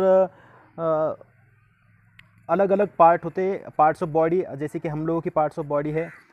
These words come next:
तो वैसे ही एलिफेंट के वो छः लोग छः अलग-अलग पार्ट्स को टच करते हैं और फील करने की, इमेजिन करने की कोशिश करते हैं।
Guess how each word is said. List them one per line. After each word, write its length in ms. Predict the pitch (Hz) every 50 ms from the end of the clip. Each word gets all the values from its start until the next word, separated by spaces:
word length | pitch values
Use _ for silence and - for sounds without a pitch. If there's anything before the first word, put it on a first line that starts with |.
| _ _ -
तो 400 | 170 170 185 196 196 190 185 151 131 135
वैसे 320 | 151 160 175 175 - - 208
ही 200 | 190 208 233 - _ _ _ _ _ - -
एलिफेंट 440 | 151 156 165 175 - 185 185 185 170
के 260 | - - 196 202 196 - _ _ _ _ _ -
वो 80 | 170
छः 280 | 175 - - 175 190 196
लोग 280 | 185 190 202 202 - - - - - - _
छः 220 | - - 190 196 180
अलग-अलग 380 | 170 170 165 165 165 180 185 - -
पार्ट्स 260 | 156 143 143 - -
को 180 | - - 226 -
टच 360 | - _ - - 143 135 -
करते 280 | - 143 135 127 143
हैं 60 | 143 156
और 120 | 170 175
फील 260 | - - 165 156 151
करने 280 | 139 143 139 131 143 135
की, 180 | - 190 202 _ _ _ _ _ -
इमेजिन 340 | 156 165 170 175 156 165 160
करने 260 | 139 135 123 127 139
की 80 | 151 190
कोशिश 300 | - - 135 117 127 117
करते 300 | - - 120 107 - 110
हैं। 200 | 104 107 110